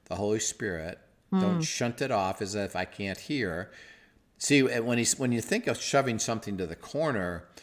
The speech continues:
Speaker 1: it's that I don't, I'm not gonna pay any attention to it 'cause it's not that important.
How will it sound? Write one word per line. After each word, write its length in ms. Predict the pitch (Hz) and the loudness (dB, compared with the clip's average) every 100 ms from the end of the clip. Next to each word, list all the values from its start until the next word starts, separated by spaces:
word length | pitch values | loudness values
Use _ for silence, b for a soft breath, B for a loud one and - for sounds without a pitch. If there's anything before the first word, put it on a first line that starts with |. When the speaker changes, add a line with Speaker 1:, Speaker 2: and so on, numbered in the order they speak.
| b b b | b b b
Speaker 1:
it's 180 | 107 - | 0 4
that 260 | 117 107 - | 6 6 6
I 100 | 117 | 6
don't, 160 | 120 - | 6 4
I'm 140 | 117 | 2
not 180 | 127 123 | 4 4
gonna 140 | 113 | 2
pay 200 | 101 110 | 0 0
any 140 | 104 98 | 2 -2
attention 400 | - 131 143 101 | -2 -2 -2 -4
to 120 | 101 | -2
it 80 | 92 | -2
'cause 120 | 101 | -4
it's 100 | 87 | -6
not 160 | 98 92 | -4 -4
that 120 | 90 | -4
important. 440 | 76 - 127 - | -6 -4 -4 -4